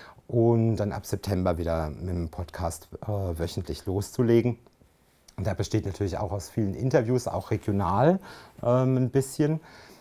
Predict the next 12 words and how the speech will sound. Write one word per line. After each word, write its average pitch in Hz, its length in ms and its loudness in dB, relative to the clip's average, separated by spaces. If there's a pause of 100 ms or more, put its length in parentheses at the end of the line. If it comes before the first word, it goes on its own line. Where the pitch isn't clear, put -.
(300)
Ich 76 80 -8
hatte 104 180 0
ja 104 320 2
auch 92 360 -2 (160)
so 104 360 -2 (220)
während 101 240 -4
Corona 107 380 0
da 110 120 2
relativ 107 420 -4
viel 110 160 -4
gemacht, 104 360 -4
auch 104 100 -10